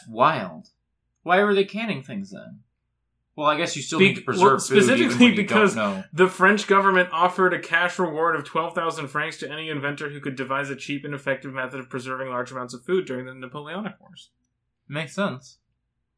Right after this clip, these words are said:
Speaker 2: The government was like, "Hey, we'll pay you to fix this problem.
Speaker 1: Yeah.
Speaker 2: We need to get this food to
Speaker 1: I guess
Speaker 2: our
Speaker 1: you don't,
Speaker 2: soldiers."
Speaker 1: I guess even if you don't know germs exist, they are still causing problems.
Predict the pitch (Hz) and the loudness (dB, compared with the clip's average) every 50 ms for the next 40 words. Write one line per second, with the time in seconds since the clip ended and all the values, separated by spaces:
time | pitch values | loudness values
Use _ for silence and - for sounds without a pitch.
0 | _ _ - 139 135 - 160 175 196 208 190 170 156 151 139 139 143 135 135 139 | _ _ -18 -12 -4 -2 -2 0 0 0 0 -2 -2 -6 -8 -6 -6 -6 -6 -6
1 | - 196 208 202 185 165 185 185 180 - 185 180 190 202 196 165 139 - - 175 | -2 0 0 2 2 0 -2 -6 -4 0 2 2 4 4 2 0 -2 -6 -6 -8
2 | 156 - - 175 165 143 - - - 170 180 - - 190 180 160 131 147 185 196 | -8 -6 -4 -4 -4 -4 -4 -4 2 4 6 6 6 6 4 0 -2 0 0 -2
3 | 185 - _ - - 156 151 139 135 190 220 240 254 262 233 240 202 226 240 240 | -4 -6 _ -8 -2 0 2 4 6 6 6 6 6 6 4 2 4 4 2 2
4 | 240 - 226 208 214 - - - - 190 208 233 233 202 - 208 196 277 285 - | 2 -2 -2 -2 -2 -6 -10 -2 0 2 4 4 4 4 4 4 4 4 4 4
5 | 165 - 226 262 254 185 185 208 208 185 - 147 123 120 120 120 - 202 196 - | 2 2 2 2 2 4 4 2 2 2 2 0 0 0 -2 0 0 -2 2 2
6 | 190 196 202 269 277 - - - - - - - - _ _ _ _ - 127 120 | 2 4 4 4 2 2 -2 -6 -10 -14 -20 -20 -20 _ _ _ _ -16 -16 -16
7 | - - _ _ _ _ - 202 214 233 277 320 302 269 247 226 196 190 196 190 | -16 -20 _ _ _ _ -12 -6 -4 -2 0 0 0 0 0 2 4 4 4 4
8 | 160 156 139 143 147 147 131 117 101 117 135 139 120 101 104 92 95 104 104 107 | 2 0 0 0 2 0 -2 -2 2 2 2 2 2 0 -4 -6 -6 -6 -6 -6
9 | - - - 135 131 127 123 127 - - 196 190 - - - 143 123 120 110 117 | -6 -6 -2 0 0 0 0 -2 -2 0 0 0 0 2 4 4 4 4 4 0
10 | 107 101 - 113 110 110 107 95 87 85 92 104 104 104 - - - - | -6 -6 -2 -2 -2 -2 -2 -6 -8 -8 -8 -10 -10 -10 -12 -14 -16 -16